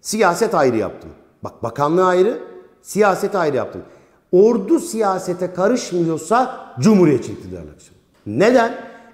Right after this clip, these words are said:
Eskiden bir ordu mensubu aynı anda milletvekili olabiliyordu. Yani düşünün şu an ülkemizin genelkurmay başkanı veya herhangi bir astsubay, yüzbaşı, binbaşı herhangi bir partinin milletvekili olabiliyordu. Böyle bir şey olur mu arkadaşlar? Ordu siyasete karışsa o zaman ordu yönetsin.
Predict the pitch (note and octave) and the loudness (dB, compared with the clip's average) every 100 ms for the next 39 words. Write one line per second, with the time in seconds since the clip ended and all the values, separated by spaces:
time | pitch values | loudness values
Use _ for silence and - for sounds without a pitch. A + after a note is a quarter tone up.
0 | - F3 - A#3 G#3 G3 G#3+ G#3 F#3 G3+ | -2 -2 -2 -4 -2 -2 -4 2 2 2
1 | G3+ F3+ F3 F#3 F3+ F3 E3+ F3+ E3+ E3 | 0 -2 -4 -4 -2 -2 -2 0 -2 -2
2 | D#3+ C#3+ D3+ C3 A2+ G2 - - - C3+ | -4 -2 -2 0 -2 -4 -8 -18 -8 -2
3 | A2 E2 - - - E3+ G2+ F#2 D3 C3 | -2 -4 -16 -20 -8 -8 -6 -8 -6 -4
4 | C3 C#3 C3 B2 B2+ B2+ B2+ B2+ A#2+ F#2+ | -4 -2 -4 -2 -2 -2 -2 -2 0 -2
5 | E2+ C#3+ F3+ E3 D#3+ E3 D#3+ C#3 C3+ - | -4 -4 0 2 2 0 0 0 -2 -4
6 | A2 G#2 - - - D#3+ E3+ C3 G#2+ B2+ | -4 -4 -6 -16 -6 0 2 2 0 -2
7 | D3 G#2+ G2 - - - - - E3 A3+ | 0 0 -2 -2 -4 -10 -20 -2 2 2
8 | B3 A#3 A#3 A3 G#3 G#3+ A3+ G3 F#3+ F#3+ | 2 0 -2 0 -2 -2 0 0 2 -2
9 | F#3 F#3 F3 D#3+ B2+ G#2+ A2+ E3+ B3+ G3 | 0 0 0 0 -2 -2 0 2 2 0
10 | D#3 D#3+ G3 D3 C#3+ A#2 C3+ F3+ F#3 F3 | -2 -2 -2 -4 -4 0 0 0 -2 -2
11 | E3 F3 F3 D3 C#3+ B2+ B2+ F3+ G#3 G#3+ | -2 -4 -2 -4 -2 -2 0 2 2 4
12 | E4+ C4+ - | 2 0 -4